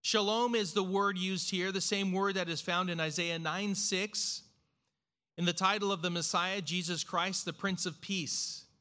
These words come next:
the Prince, Prince of Shalom. Shalom is defined as completeness, safety, soundness, welfare, prosperity, quiet, tranquility,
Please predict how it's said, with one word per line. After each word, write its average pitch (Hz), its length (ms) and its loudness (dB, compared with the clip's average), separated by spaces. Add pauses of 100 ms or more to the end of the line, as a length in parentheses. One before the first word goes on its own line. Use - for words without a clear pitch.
(480)
the 135 60 -16
Prince, 180 360 -2 (140)
Prince 190 260 0
of 156 160 -2 (180)
Shalom. 185 680 0 (2000)
Shalom 202 460 2
is 190 160 -2
defined 190 580 0
as 170 260 -4 (240)
completeness, 196 720 -2
safety, 208 520 0
soundness, 196 680 0
welfare, 190 520 0
prosperity, 196 840 0
quiet, 202 520 0 (260)
tranquility, 196 840 0